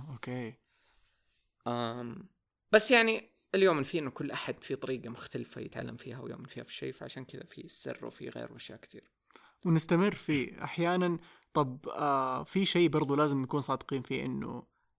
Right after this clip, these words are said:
Speaker 1: في أشياء تحاول تلعب في مخك عشان تحققها.
Speaker 2: مم.
Speaker 1: <laughs> أفتكر أيام المدرسة كان عندي، ولا زال إلى اليوم في الدوام، عندي مشكلة مع التأخير في الصباح.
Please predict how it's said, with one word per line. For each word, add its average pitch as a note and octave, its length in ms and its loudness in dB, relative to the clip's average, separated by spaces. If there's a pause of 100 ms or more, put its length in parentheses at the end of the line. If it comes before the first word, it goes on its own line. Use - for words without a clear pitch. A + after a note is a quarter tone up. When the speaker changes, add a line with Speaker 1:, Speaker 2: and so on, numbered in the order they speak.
Speaker 1:
في F3 280 2
أشياء D3 580 2 (440)
تحاول D#3+ 500 4
تلعب D3+ 360 2
في C#3 80 -4
مخك - 560 -4 (640)
عشان D3+ 260 0
تحققها. C3 480 -6 (300)
Speaker 2:
مم. B2+ 140 -10
Speaker 1:
<laughs> - 40 -6
أفتكر D#3+ 340 4
أيام D#3+ 240 4
المدرسة C#3+ 560 2
كان D3 220 0
عندي، D3+ 340 2
ولا D#3 220 4
زال E3 300 2
إلى D#3+ 140 0
اليوم C#3 300 2
في - 80 -10
الدوام، B2 420 0 (460)
عندي D3+ 160 4
مشكلة D3+ 320 2
مع B2+ 100 2
التأخير - 480 -4
في - 60 -18
الصباح. - 520 -10